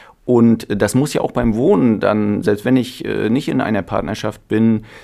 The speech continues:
keine Familie habe, nicht ja zwingend, äh, die, die Single-Wohnung sein, die ich allein bewohne. Wir haben das Modell der Wohngemeinschaften und es gibt dann noch, äh, viele andere Ideen, äh, dass aber, äh,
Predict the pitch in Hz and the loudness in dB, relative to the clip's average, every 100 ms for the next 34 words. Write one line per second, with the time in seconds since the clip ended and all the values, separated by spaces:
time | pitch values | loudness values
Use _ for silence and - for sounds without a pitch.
0 | _ 113 127 135 127 123 123 120 110 113 | _ -2 -2 -2 -2 -2 -2 -2 0 0
1 | 113 110 110 - 110 95 113 110 113 104 | 0 0 0 -4 -8 -4 -4 -2 -2 -4
2 | - 175 170 101 101 - 95 101 - 98 | -2 -2 0 -2 -4 -6 -6 -6 -6 -6
3 | 101 - - 120 113 98 104 170 110 - | -6 -8 -6 -2 -2 -2 -2 -2 -2 -2
4 | - 120 113 - 101 110 104 92 101 123 | -4 -4 -6 -4 -2 -2 -2 -2 -2 0
5 | 143 143 - - - - 98 113 147 135 | -2 -2 -10 -20 -14 -10 -4 -2 0 -2
6 | 123 120 113 110 113 101 104 160 127 98 | -2 -2 0 2 2 2 0 0 2 2
7 | 101 123 - 127 - - 123 110 98 - | 2 0 -2 -6 -6 -4 -2 -2 -4 -6
8 | 113 - 104 101 - 90 92 - 113 - | -8 -4 -2 -4 -6 -6 -6 -6 -4 -2
9 | 117 120 113 107 - - - _ 120 104 | -2 -2 -2 -4 -8 -20 -20 _ -4 0
10 | 107 117 131 131 - 87 101 98 - - | 2 2 2 0 -4 -4 -4 -4 -8 -10
11 | 87 110 - - 104 101 98 | -4 -4 -2 -2 0 2 0